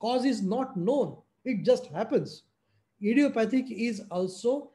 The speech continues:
an unknown cause in some patients, amounting to three to five percent of the total number of patients. Let's look at how an orthopedic surgeon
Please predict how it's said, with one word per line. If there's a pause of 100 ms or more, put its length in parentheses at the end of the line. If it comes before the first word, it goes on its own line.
(320)
an (180)
unknown
cause
in
some
patients, (240)
amounting
to
three
to
five
percent (200)
of
the
total
number
of
patients. (1400)
Let's
look
at (140)
how (1080)
an
orthopedic
surgeon